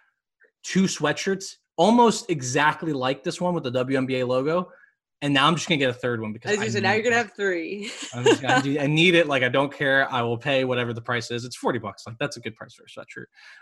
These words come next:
Speaker 1: Um, so if you're looking for something in the new year, uh, that's something nice that you could get yourself i-, as a, as a, as a Christmas gift to yourself. You should always get yourself Christmas gifts. I do it all the time. Um, but I did wanna ask you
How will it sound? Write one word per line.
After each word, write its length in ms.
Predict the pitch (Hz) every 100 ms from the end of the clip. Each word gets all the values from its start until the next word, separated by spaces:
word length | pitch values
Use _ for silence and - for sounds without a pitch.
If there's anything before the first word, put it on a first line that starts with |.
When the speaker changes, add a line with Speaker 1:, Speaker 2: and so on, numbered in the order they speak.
| -
Speaker 1:
Um, 320 | 127 113 113
so 140 | 113 123
if 100 | 120
you're 80 | 156
looking 240 | 147 135
for 140 | -
something 400 | 123 131 127 123 -
in 260 | 156 135 131
the 100 | 123
new 300 | 123 127 123
year, 540 | 117 120 120 117 113 _ _ _ _ _ _ -
uh, 280 | 123 110 107 -
that's 240 | 127 120 -
something 280 | 123 117 120
nice 260 | 113 117
that 80 | 123
you 80 | 113
could 100 | 110
get 180 | 113 -
yourself 500 | - - - - _ 127
i-, 100 | 113 -
as 200 | 113 117
a, 140 | 110
as 140 | 117
a, 160 | 110 107 -
as 140 | 127 113
a 40 |
Christmas 380 | - 254 214 165
gift 180 | 190 -
to 60 |
yourself. 240 | 196 - 151
You 80 | 277
should 120 | 285
always 160 | 494 403
get 120 | 370
yourself 300 | 339 - 294
Christmas 340 | - 277 226 208
gifts. 220 | 135 120
I 40 |
do 140 | 131 156
it 60 |
all 140 | 135 127
the 140 | -
time. 640 | - _ - - - - 160
Um, 500 | 147 131 123 120 - _ -
but 380 | 160 196 180 - - _ -
I 80 |
did 140 | 160 269
wanna 200 | 233 170
ask 340 | 131 120 -
you 160 | 113